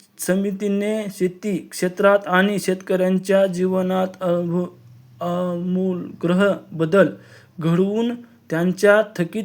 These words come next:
कर्जाच्या विळख्यातून सोडवणूक करण्यासाठी त्यांनी जीवना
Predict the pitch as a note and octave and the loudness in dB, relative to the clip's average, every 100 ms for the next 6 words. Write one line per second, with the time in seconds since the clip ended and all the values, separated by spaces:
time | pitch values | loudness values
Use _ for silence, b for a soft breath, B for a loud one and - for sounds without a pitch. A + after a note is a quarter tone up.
0 | - F#3 F3 F#3 F3+ F#3 G3 D#3 - - | 0 0 4 4 4 6 4 4 -2 -4
1 | E3 F3+ F3 F3 E3+ A3 G#3+ D#3+ b b | 2 2 4 2 2 0 0 0 b b
2 | b b b b b b b - F3 F#3+ | b b b b b b b -2 2 4
3 | G3 G3 G#3+ A3+ A3+ - F3 F3+ F#3 F#3+ | 4 2 0 0 -4 -8 -2 2 2 2
4 | G3 F#3 F3 F3+ G3 F#3+ F#3 F3 F3+ F#3+ | 2 0 -2 0 -4 -2 -2 0 0 -2
5 | F#3 D3+ E3+ F3+ F3+ F3+ F3 F3+ F#3+ | -4 -2 0 0 0 0 -2 0 0